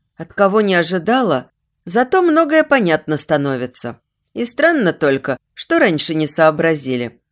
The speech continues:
Хотя кто ж знал, что ненормальные могут сбиваться в стаи? То-то и оно. «Понятия не имею», так же спокойно отвечает Бекшеев. «Полагаю, момента,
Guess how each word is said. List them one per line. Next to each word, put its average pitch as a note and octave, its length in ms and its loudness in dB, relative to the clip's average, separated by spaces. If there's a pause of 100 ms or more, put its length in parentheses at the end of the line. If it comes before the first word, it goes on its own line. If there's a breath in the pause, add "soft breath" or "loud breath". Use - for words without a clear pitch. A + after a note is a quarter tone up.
(260)
Хотя B3 340 -2
кто D#4 240 -2
ж A#3 60 -2
знал, D3+ 420 0 (140)
что - 220 -4
ненормальные A3+ 680 2
могут G3+ 280 2
сбиваться F#3 500 2
в - 60 -6
стаи? A#2 580 -2 (340)
То-то B3 300 -2
и A#3+ 80 4
оно. E3+ 520 0 (720)
«Понятия F#3 600 2
не C#3 280 0
имею», B2+ 400 -6 (280)
так G#3 220 4
же F#3 100 -2
спокойно D4+ 560 0
отвечает F#3 560 -2
Бекшеев. C3+ 720 -6 (440)
«Полагаю, E3 520 4
момента, B2 720 0